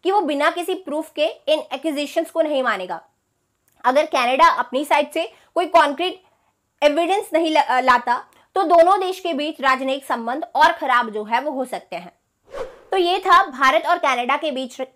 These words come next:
चल रहे राजनयिक तनाव का पूरा विश्लेषण। ये मामला एक तरफ खालिस्तानी मूवमेंट के सपोर्ट का है तो दूसरी तरफ भारत के खिलाफ आरोपों का है। साथ ही साथ बीच में ही जो लॉरेंस बिश्नोई का नाम लिया गया है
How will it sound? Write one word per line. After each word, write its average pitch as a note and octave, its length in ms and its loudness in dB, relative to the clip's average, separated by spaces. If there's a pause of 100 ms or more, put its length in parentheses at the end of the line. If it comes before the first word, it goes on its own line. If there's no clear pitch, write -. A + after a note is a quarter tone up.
चल D#4 160 2
रहे C#4 280 0
राजनयिक C4 560 -2
तनाव A#3+ 360 0
का D4 60 0
पूरा B3 260 -4
विश्लेषण। C4+ 480 -6 (600)
ये F4 100 2
मामला F#4 400 6
एक D#4 180 -6
तरफ F4 400 4
खालिस्तानी D4 520 0
मूवमेंट C4 400 -2
के D#4 100 -6
सपोर्ट A3+ 400 -2
का C#4 120 2
है D#4 140 0 (360)
तो F4 80 0
दूसरी E4 380 0
तरफ F#4 360 4
भारत C#4 360 -2
के D#4+ 80 -6
खिलाफ D4 440 0 (220)
आरोपों A#3+ 400 2
का A3 140 0
है। G#3 160 -10 (320)
साथ D#4+ 240 0
ही F#4 80 -2
साथ E4+ 340 2
बीच D4 220 -8
में D#4+ 120 4
ही D4+ 120 -2
जो D4 140 0
लॉरेंस B3+ 420 0 (260)
बिश्नोई C4+ 420 0
का D4+ 180 2
नाम C#4 240 -2 (200)
लिया D4 280 2
गया B3+ 180 0
है C4 220 -4